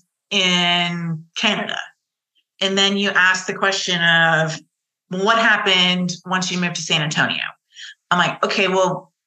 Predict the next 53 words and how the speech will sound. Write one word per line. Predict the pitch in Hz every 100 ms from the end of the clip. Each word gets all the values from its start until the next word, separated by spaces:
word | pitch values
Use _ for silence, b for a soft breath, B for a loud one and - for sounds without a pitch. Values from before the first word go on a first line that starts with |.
| _
where | 202 202
were | 196
they | 175
coming | 247 320
from? | 175 135 127
Were | 170
they | 180
coming | 190 185
from | 175
Canada | - 190 202 269
where | 233
they | 190
got | 180 170
married | 175 175 180 175 160 -
twenty | - 190 175
years | 190 214
ago?" | 226 254 254 254 254 B B B
And | 262
maybe | 359
it's | 359 349
not | 233 196
important, | 185 - 214 185 123 -
but | 185 202 185 180 - _ -
that's, | 226 226
I | -
just | 214 240
use | 247
that | 233
as | 196 190
an |
example | 180 170 175 165 156
of, | 147 160 - _ _ _ _
are | 202 202
there | 208
gaps | 170 143 131 - - -
in | 175
your | 170
questions | - 170 - 247 269 277 269 -
where | 165 175
the | 170
story | - 214 220 208 202 185 -
is, | 180 165 -
something | 220 233 220
is | 190 160
missing | 170 180 - 139 - 147
that | 147
is | 160
important | 165 160 - 160 170 160
for |
the | 151
court | 156 165 -
to | 160
know? | 156 185 285 349